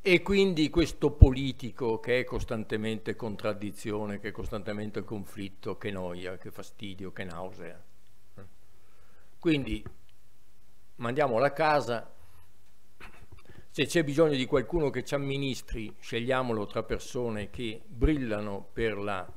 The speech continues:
totale assenza di ogni esperienza in materia politica. Eh, questo è stato il senso comune, no? Eh, è chiaro, è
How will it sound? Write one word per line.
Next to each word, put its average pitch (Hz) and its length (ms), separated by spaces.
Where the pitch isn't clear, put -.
totale 123 500
assenza 110 540
di 95 100
ogni 101 160
esperienza 101 640
in 95 60
materia 92 440
politica. 156 640
Eh, 143 400
questo 120 340
è 92 100
stato 107 340
il - 60
senso 117 360
comune, 147 420
no? 139 220
Eh, - 180
è 117 200
chiaro, - 300
è - 180